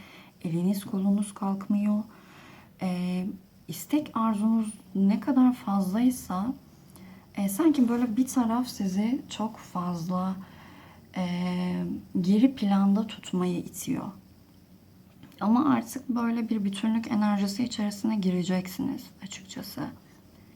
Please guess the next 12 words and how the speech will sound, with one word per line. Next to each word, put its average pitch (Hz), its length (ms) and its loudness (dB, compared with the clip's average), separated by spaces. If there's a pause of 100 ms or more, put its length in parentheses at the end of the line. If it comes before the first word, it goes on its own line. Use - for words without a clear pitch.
(600)
Yani 175 360 -2
artık 208 380 -2
bir 185 60 -2
şeyler 185 460 0
yapmalıyım, 180 760 -4
artık 175 380 -6
harekete 175 400 -6
geçmeliyim, 165 720 -4
artık 180 380 -4
bu 190 60 -4
süreci 180 520 -4 (440)
bitirmeliyim 180 920 0